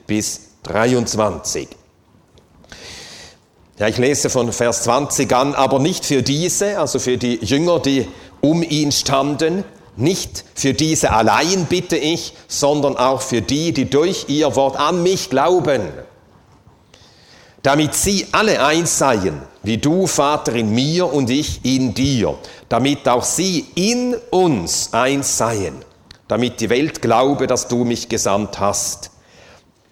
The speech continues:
Und dann der Vers dreiundzwanzig, „Ich in ihnen und du in mir, damit sie in eins vollendet seien.“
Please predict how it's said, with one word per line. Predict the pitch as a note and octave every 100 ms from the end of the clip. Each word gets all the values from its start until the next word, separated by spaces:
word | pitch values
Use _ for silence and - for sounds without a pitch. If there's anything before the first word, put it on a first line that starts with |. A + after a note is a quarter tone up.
| - - - -
Und | - A#2+
dann | B2+
der | C3
Vers | B2+ B2 A#2+
dreiundzwanzig, | A#2 A#2+ C3+ C3 A#2 A#2 A2+ - G#2+ - - - -
„Ich | E3 G#3 - - - _ -
in | D3+ C#3+ -
ihnen | C#3+ D#3+ F#3 E3+ E3 D#3+ - - - -
und | C3+ C3 - -
du | D3 E3 F3 F3 E3 - -
in | C#3+ C3 A2+
mir, | C3+ C#3 G2+ C#2 - - - _
damit | G#2+ A#2 A#2 -
sie | - C#3+ E3+ F3+ F3+ - - _
in | C3+ C#3 C#3+ C#3+ - - _
eins | G2 A#2 B2+ C3 B2+ - - -
vollendet | - A2+ G#2 G#2 G#2+ G#2 G#2 - - - _
seien.“ | - A2 G2 G2 F2